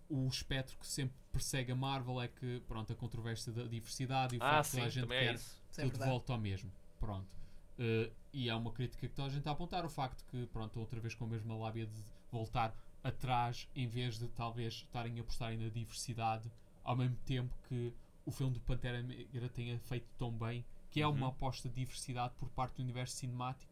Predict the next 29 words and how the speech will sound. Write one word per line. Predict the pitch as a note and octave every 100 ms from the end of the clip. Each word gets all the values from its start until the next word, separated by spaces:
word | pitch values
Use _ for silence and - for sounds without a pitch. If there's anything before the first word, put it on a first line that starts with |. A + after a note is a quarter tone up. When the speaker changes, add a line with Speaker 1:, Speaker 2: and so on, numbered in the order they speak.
| -
Speaker 2:
Quebrou | - A#2+ B2+
vários | C3 D#3
Speaker 1:
Que | D#3
Speaker 2:
recordes. | D3+ C3+ - - - -
Speaker 1:
que | E3+ F3+ - - - -
Speaker 3:
Uhum. | C#3
Speaker 1:
aqui | D#3+ E3+ F#3+ F#3 - D3
a |
banda | C3 D3+
desenhada, | D3+ D#3 D#3 D#3+
por | -
isso, | D#3+ E3
simplesmente | D3 D3+ D#3 D3+
não | D#3
parece | D3 D3 D3+ -
querer | - D3
fazer | D3 D#3 C3 C#3
da | C#3
mesma | C#3 C#3 C#3+
forma. | - D3 G#2 G#2 -
Tipo, | G#2 -
que | G2+
é |
lamentável. | G#2 G#2 G#2+ A2 A2+ G#2 G2+
Talvez | G#2+ G#2+ G#2+
é |
um | A2+
reflexo | A2 - A#2+ A2+ - - - - - - - - - -
do | G#2+